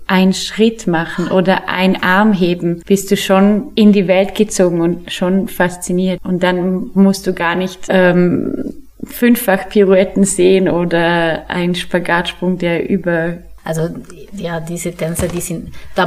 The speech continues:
Speaker 2: da merkst du, dass eigentlich ist nicht die Technik. Logisch, ohne Technik hätten sie nicht auf diese Bühne gekommen, wahrscheinlich. Aber trotzdem, äh, wenn,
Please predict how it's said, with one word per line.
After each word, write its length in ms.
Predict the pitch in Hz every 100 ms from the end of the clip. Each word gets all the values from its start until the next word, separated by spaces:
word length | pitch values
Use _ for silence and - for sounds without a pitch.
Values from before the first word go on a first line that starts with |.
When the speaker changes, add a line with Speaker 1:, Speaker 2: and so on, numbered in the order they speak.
| 190 185
Speaker 2:
da 120 | 202
merkst 320 | 202 240 -
du, 40 |
dass 160 | 170 165
eigentlich 400 | 180 180 175 165
ist 140 | 170
nicht 180 | 180 165
die 120 | 165 -
Technik. 440 | 196 196 147 -
Logisch, 380 | 147 170 170 -
ohne 140 | 175
Technik 400 | 165 165 170 -
hätten 220 | 170 165 160
sie 200 | 160 156
nicht 360 | 160 160 - -
auf 120 | -
diese 260 | 175 151 160
Bühne 240 | 160 151
gekommen, 680 | - - - 175 180 165 147
wahrscheinlich. 460 | 147 139 147 156 - - - - -
Aber 460 | 151 151 151 - -
trotzdem, 540 | - 196 196 - 143 156 -
äh, 380 | 165 160 156 180
wenn, 320 | 208 214